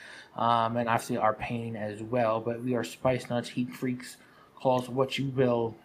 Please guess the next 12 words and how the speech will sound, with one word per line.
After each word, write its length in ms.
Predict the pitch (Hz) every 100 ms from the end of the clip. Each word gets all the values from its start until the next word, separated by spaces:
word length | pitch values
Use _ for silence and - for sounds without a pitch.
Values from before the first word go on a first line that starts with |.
| _ _ - - _ - 123
Um, 140 | 120
our 240 | 127 127
pain 680 | 127 - 135 131 131 131 135 -
is 320 | 131 131 123 -
your 300 | 131 117 117
gain. 420 | 113 113 104 98 - - - - _ _ _ _ _ _ _
Those 300 | 113 117 110
for 280 | - - 127
you 160 | 120
guys, 320 | 127 123 113 113
and 80 |
obviously 560 | 117 117 110 117 110